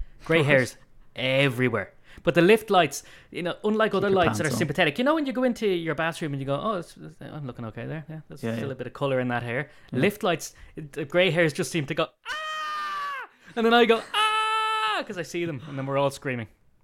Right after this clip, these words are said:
Speaker 2: Yeah, everyone in the lift is screaming as if it's plummeting, but it's not. It's just an additional
Speaker 1: No,
Speaker 2: grey
Speaker 1: it's
Speaker 2: hair.
Speaker 1: just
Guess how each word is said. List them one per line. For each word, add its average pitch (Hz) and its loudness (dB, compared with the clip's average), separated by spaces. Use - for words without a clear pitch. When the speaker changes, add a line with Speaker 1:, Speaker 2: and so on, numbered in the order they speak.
Speaker 2:
Yeah, 143 6
everyone 131 6
in 120 4
the 117 0
lift 113 -2
is 123 -16
screaming 110 -2
as 120 -4
if 110 -6
it's - -18
plummeting, 113 -2
but 113 -2
it's - -12
not. 110 0
It's 110 -8
just - -8
an 117 -2
additional 110 -4
Speaker 1:
No, 113 -6
Speaker 2:
grey 123 0
Speaker 1:
it's 113 0
Speaker 2:
hair. 120 0
Speaker 1:
just - -10